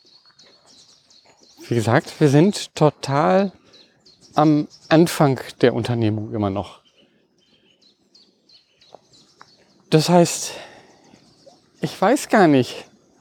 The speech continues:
ob ich jemanden Geld dafür zahlen kann und wie viel.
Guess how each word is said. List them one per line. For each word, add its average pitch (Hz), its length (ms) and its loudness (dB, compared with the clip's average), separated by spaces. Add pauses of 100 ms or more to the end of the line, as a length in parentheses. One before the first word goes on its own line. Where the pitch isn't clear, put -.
(160)
ob 135 160 0
ich 127 120 -6
jemanden 120 600 0 (880)
Geld 139 240 2
dafür 123 300 -4
zahlen 113 360 -2
kann 151 440 -2
und 131 380 -4
wie 131 120 -2
viel. 143 540 0